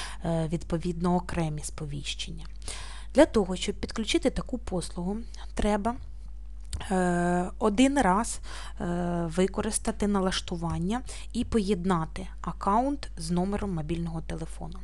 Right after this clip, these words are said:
Для цього у правому верхньому куті натискаємо пункт налаштування, обираємо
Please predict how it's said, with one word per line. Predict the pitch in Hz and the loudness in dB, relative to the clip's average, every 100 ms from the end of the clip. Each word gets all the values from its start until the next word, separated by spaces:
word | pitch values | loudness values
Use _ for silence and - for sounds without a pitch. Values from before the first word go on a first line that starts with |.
| - | 2
Для | 254 | 4
цього | 320 - 160 - - | 4 -2 -6 -8 -6
у | |
правому | - 302 311 202 | 2 4 4 0
верхньому | 185 170 - 170 | 0 0 0 -2
куті | 160 156 - 190 - | -2 -6 -6 -10 -8
натискаємо | 180 - - - 302 247 180 | -4 -2 -2 0 0 0 0
пункт | 170 170 156 208 | -2 -4 -4 -2
налаштування, | 262 226 - 165 156 151 151 165 - - - - - - - - - | 0 0 -2 -8 -6 -6 -8 -8 -10 -10 -10 -10 -10 -10 -10 -4 0
обираємо | 190 220 240 269 285 254 202 | 4 6 6 6 4 2 0